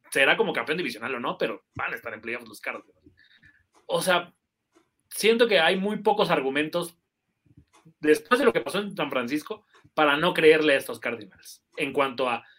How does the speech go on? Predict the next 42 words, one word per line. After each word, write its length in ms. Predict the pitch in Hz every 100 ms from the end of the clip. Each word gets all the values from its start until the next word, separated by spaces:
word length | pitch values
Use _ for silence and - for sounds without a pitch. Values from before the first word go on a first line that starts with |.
| _ -
o 60 |
sea, 120 | - 151
no 180 | 180
son 160 | 190 202
un 100 | 190
equipo 320 | 185 175 180
de 80 | 143
solo 220 | - 151
un 80 | 135
hombre. 280 | 135 113 - _ _ _ _ _ _ _ _ _ _ _ _ _
Colt 180 | - 233
McCoy, 500 | 247 - 254 247 - _ - 175 - _ _
lo 160 | 196 170
mismo 260 | 233 294 -
que 80 |
hemos 140 | 226 208
dicho 140 | 208
siempre, 280 | 202 220 156
¿no? 160 | 196 202
Lo 160 | 156
que 100 | 156
le 180 | 156 156
puedes 260 | 180 233 233
pedir 420 | 165 185 208 - _ _
a 120 | 139 151
un 80 |
quarterback 280 | 175 180 175
suplente, 400 | 156 143 123 110
no 100 | 160
te 80 | 190
equivoques. 480 | 156 127 - - _ _ _ _ _ _
Dásela 420 | 156 170 170 143
al 60 | 127
güey 220 | 147 151
que 140 | 139
sabes 240 | 123 139 123
que 60 |
te 100 | 127
va 80 | 131
a 80 | 156
dar 60 | 190
yardas, 360 | 269 247 240